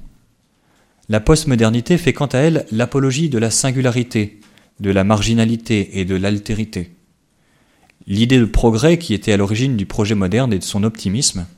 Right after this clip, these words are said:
laisse place alors au nihilisme. La science elle-même perd son crédit et devient une valeur en crise. Comment s'est réalisé ce passage de la modernité à la postmodernité ? Pour le comprendre,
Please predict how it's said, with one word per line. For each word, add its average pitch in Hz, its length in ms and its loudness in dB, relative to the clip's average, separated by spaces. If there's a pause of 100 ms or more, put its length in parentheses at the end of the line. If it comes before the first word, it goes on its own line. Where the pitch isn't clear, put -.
(380)
laisse 110 220 0
place 113 340 -2
alors 95 380 -4 (440)
au 107 200 -2
nihilisme. 90 720 -4 (840)
La 101 100 2
science - 380 0
elle-même 127 600 2
perd 135 160 0
son 117 160 -2
crédit 95 400 -4 (540)
et 107 80 0
devient 110 420 -2
une 101 120 -2
valeur 98 260 -2
en 87 80 -6
crise. 82 340 -6 (2250)
Comment 170 220 2
s'est 156 120 -2
réalisé 123 380 0
ce - 140 -6
passage 127 340 -2
de 110 100 -2
la 92 100 -2
modernité 95 640 -4
à 95 60 -4
la 87 100 -6
postmodernité ? 87 800 -8 (1500)
Pour 117 140 2
le 110 40 4
comprendre, 123 640 2